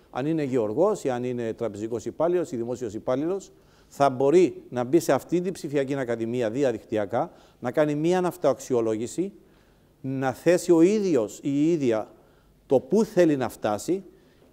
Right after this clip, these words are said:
και αυτόματα η πλατφόρμα θα του βγάλει το κεν-, το, το κεν-, την απόσταση που πρέπει, τον gap,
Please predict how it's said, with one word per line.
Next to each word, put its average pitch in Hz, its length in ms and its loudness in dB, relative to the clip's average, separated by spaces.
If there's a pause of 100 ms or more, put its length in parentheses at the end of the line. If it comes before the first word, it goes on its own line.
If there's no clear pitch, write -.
και 147 140 4
αυτόματα 185 460 2
η 180 60 2
πλατφόρμα 165 480 0
θα 160 160 -4
του 135 160 -2
βγάλει 147 340 0 (200)
το 131 260 2
κεν-, 127 340 -2
το, 135 240 -2
το 131 300 -2
κεν-, 131 300 -2
την 135 140 -2
απόσταση 151 420 -2
που 139 120 -2
πρέπει, 127 280 0
τον 113 260 -6
gap, 120 120 2